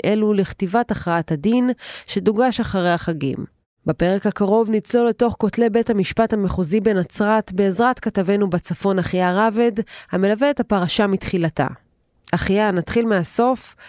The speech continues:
איך מסתיים שלב העדויות במשפט הזה?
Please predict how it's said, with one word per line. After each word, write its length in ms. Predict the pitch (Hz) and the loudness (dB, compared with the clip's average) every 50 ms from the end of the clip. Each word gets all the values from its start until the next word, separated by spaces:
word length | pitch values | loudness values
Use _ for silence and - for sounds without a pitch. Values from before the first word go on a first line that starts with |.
| - - - - - - | -20 -20 -20 -20 -10 -2
איך 180 | - 262 269 - | 0 0 2 2
מסתיים 420 | 320 311 - - - 202 190 185 | 0 0 0 2 0 2 2 0
שלב 300 | - - 190 180 175 165 | 0 0 0 0 2 2
העדויות 380 | 180 170 147 156 170 170 - - | 0 0 2 2 0 0 0 -2
במשפט 540 | 160 156 147 135 - - - 165 156 - - | -4 -2 -2 -4 -6 -4 -4 -4 -4 -2 -4
הזה? 180 | 120 - - | -8 -8 -8